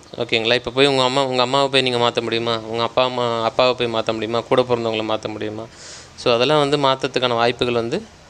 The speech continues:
சாத்தியமே கிடையாது அப்படின்றது ஒரு ஹண்ட்ரட் பர்சன்ட் கிடையாது. அதுல எந்த சந்தேகமும் கிடையாது. So அப்படி இருக்கும்போது உங்க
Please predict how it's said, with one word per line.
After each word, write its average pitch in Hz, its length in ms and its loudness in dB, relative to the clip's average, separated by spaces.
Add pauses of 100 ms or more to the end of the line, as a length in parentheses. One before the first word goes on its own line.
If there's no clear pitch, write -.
சாத்தியமே 123 680 -2
கிடையாது 110 460 0
அப்படின்றது 107 300 -4
ஒரு 110 200 -2
ஹண்ட்ரட் 131 280 -2
பர்சன்ட் 143 200 -2
கிடையாது. 104 300 -2 (720)
அதுல 113 220 2
எந்த 117 140 0
சந்தேகமும் 123 480 2
கிடையாது. 110 300 2
So 113 160 2
அப்படி 113 220 2
இருக்கும்போது 135 560 2
உங்க 143 120 2